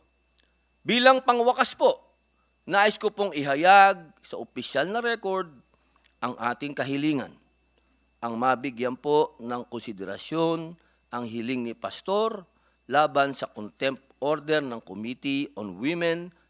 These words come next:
Children, Family Relations, and Gender Equality at mabigyan ng daan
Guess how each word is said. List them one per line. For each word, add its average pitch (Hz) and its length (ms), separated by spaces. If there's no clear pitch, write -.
Children, 151 800
Family 139 440
Relations, 180 640
and 131 160
Gender 107 520
Equality 170 640
at 123 160
mabigyan 143 560
ng 185 120
daan 160 440